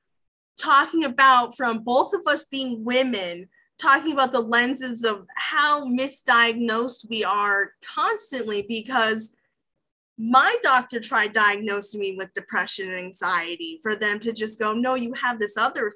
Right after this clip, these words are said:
thing." And I think it's really interesting that for women, especially women with mood disorders or other assortments of things,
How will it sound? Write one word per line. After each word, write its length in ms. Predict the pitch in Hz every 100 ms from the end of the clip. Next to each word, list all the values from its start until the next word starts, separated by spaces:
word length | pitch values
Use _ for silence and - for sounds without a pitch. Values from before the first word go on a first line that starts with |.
| -
thing." 260 | 160 156
And 100 | 190 190
I 100 | 233
think 280 | 233 277 254
it's 180 | 254 240
really 280 | 233 220 -
interesting 640 | 226 240 240 - 202 190
that 300 | 185 180 170 - _ _ _ _ _ _
for 280 | 247 208 196
women, 960 | 208 269 339 349 262 214 196 190 196 _ _ -
especially 520 | 240 - 262 - 269
women 380 | 226 240 240 233
with 160 | 208 196
mood 320 | 240 294 247
disorders 1000 | 247 262 285 254 247 254 254 254 240 233
or 480 | 208 202 202 196 - _ _
other 320 | 254 254 254
assortments 560 | 233 233 247 226 226 220
of 180 | 214 214
things, 800 | - 339 330 330 330 320 -